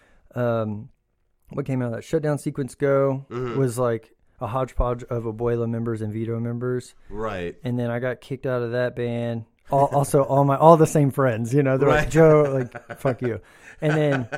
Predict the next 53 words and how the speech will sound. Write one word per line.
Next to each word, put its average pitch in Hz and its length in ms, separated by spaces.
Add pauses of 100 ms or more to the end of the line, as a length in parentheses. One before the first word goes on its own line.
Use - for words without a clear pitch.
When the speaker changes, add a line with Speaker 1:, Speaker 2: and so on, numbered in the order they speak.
(200)
Speaker 1:
Streetlight 143 580
Fight 117 240
started 120 540 (600)
when 127 180
I 120 80
got 143 60
Speaker 2:
Yeah, 143 60
Speaker 1:
kicked 135 80
Speaker 2:
see, 151 100
that 170 120
Speaker 1:
out 127 140
Speaker 2:
one, 117 100
Speaker 1:
of 120 80
that. 110 100
Speaker 2:
I 139 80
think, 135 260
is 123 120
probably 110 380
around 104 200
the 101 60
time 98 260
that 95 80
you 101 140
started 95 400
being 95 200
like, 90 200
"You 143 80
know 185 140
what? 156 420 (280)
Let's 127 200
fucking 127 320
do 90 140
this 82 140
shit." - 180
Speaker 1:
Let's 147 120
just 170 160
play 123 120
punk 107 260
rock. - 160
Speaker 2:
Yeah, 123 220
like, 123 360
'cause 127 360
Speaker 1:
Yeah. - 100
Speaker 2:
I 151 60
just 180 180
remember 139 500
I'd 127 180
seen 185 280
you 156 220
in 123 140
the 113 120
other 113 240
bands, 80 420